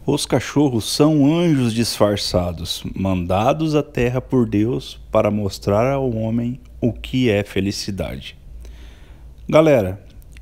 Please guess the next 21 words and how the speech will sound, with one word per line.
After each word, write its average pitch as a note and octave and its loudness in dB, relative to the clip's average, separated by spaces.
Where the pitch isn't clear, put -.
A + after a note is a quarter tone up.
espero C3 2
que A#2+ 0
realmente B2 4
vocês G2+ -2
tenham C3 2
gostado G2 0
desse F#2+ -6
vídeo. F#2 -4
Se - 0
você F3 2
não C#3 4
é B2 4
inscrito, B2 0
venha D#3+ 0
fazer C3+ 2
parte A#2+ 0
do G#2 -4
nosso A2 -2
canal. F#2 -4
Se - -4
inscrevam. A2+ 2